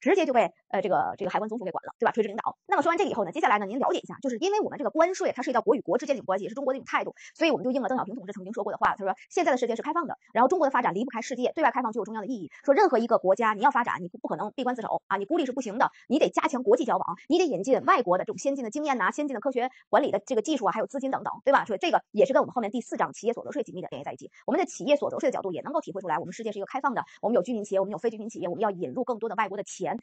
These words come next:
让他给我们投资等等，对吧？然后接下来我们就要跟大家说什么呢？说既然世界是一个开放的，我们应该融入到世界，这是邓小平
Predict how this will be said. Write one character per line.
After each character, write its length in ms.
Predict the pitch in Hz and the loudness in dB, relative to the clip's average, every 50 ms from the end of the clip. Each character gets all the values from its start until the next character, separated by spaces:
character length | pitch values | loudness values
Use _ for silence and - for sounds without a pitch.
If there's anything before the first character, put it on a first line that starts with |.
| _ - | _ -8
让 80 | 196 214 | -6 -6
他 60 | 202 | -4
给 60 | 214 | -4
我 40 | 202 | -6
们 40 | 139 | -6
投 140 | - 180 208 | -4 -8 -6
资 160 | - 254 254 | -6 -6 -8
等 100 | - - | -8 -8
等， 100 | - - - - | -10 -12 -8 2
对 60 | 262 | 2
吧？ 120 | 262 240 - _ - - - | 2 2 2 _ -16 0 0
然 80 | 247 | 2
后 20 | 254 | 2
接 60 | 302 | 4
下 80 | - 226 | 4 4
来 100 | 202 214 | 4 4
我 80 | 185 | 2
们 80 | 151 - | 0 0
就 80 | 240 | 0
要 40 | 202 220 | 2 2
跟 80 | 240 | 2
大 100 | 262 208 | -2 -2
家 80 | 214 208 | -2 -4
说 140 | 226 240 233 | -6 -6 -8
什 80 | 185 | -8
么 60 | 175 | -10
呢？ 80 | 190 160 | -12 -8
说 100 | - 240 | -6 -6
既 80 | 240 381 | -2 2
然 100 | 302 277 294 | 2 0 2
世 100 | - 302 | 0 -2
界 100 | 277 254 | -2 -2
是 80 | 247 | 0
一 20 | 254 | 0
个 60 | 247 | -2
开 180 | 240 - 311 311 | 0 0 -2 2
放 160 | 349 311 226 | 2 2 2
的， 80 | 185 | 2
我 100 | 175 156 | 0 0
们 100 | - 226 | 0 0
应 60 | 294 311 | 0 2
该 80 | 294 | 2
融 140 | 294 196 170 | 2 2 -2
入 80 | - - | 0 0
到 100 | 233 196 | 0 0
世 140 | - 220 | 0 -4
界， 100 | 180 - | -4 -4
这 80 | 240 240 | -4 -4
是 60 | 233 | -4
邓 80 | 240 233 | -4 -4
小 80 | - | -4
平 140 | - 180 185 | -2 -2 -2